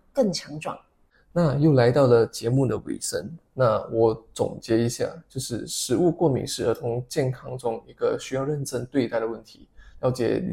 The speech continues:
Speaker 2: 引起过敏的食物种类以及过敏症状，是为了确保和保护孩子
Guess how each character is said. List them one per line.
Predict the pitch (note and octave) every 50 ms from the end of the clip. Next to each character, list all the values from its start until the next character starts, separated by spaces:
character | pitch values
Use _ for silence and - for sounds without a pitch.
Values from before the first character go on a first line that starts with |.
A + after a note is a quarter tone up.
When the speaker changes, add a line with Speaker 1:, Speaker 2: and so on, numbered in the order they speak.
| -
Speaker 2:
引 | B2+ B2+ C#3+ D#3+ E3+
起 | - - - - -
过 | - - C#3 B2
敏 | A#2+ A2+ A2
的 | A2+
食 | A2+ - - - A#2 -
物 | B2 B2
种 | A#2+ - A#2+ - A2+
类 | A#2 G#2+
以 | G#2+ - A2+ A2
及 | - - A2 G#2+
过 | - - - D3 B2+
敏 | A2+ G#2 G2+
症 | - A#2 A#2 A#2
状， | - A2 - -
是 | - - C3
为 | B2+ C3 B2
了 | A2+ A2 -
确 | - - D3+ B2
保 | - - - - - - _ _ _ _ _ -
和 | C3+ A#2+
保 | - - - F#2+
护 | A#2 - D3 C#3 B2+
孩 | - - - - B2 C#3 D3+
子 | - - - - - -